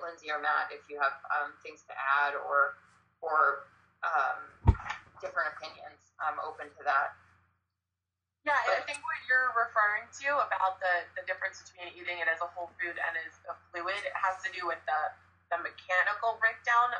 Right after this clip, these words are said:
Speaker 2: of whole food proteins. So, you know, whenever you actually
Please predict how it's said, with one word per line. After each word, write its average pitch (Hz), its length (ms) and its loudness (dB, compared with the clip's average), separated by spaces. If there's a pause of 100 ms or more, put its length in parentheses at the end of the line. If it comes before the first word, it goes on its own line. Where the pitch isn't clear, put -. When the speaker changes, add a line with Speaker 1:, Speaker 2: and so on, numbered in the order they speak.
Speaker 2:
of 220 320 2
whole 226 240 -4
food 240 240 -20
proteins. 247 480 -10 (160)
So, 170 320 0 (480)
you 190 80 -2
know, 170 160 6 (640)
whenever 180 320 4
you 185 160 -8 (160)
actually 175 400 -2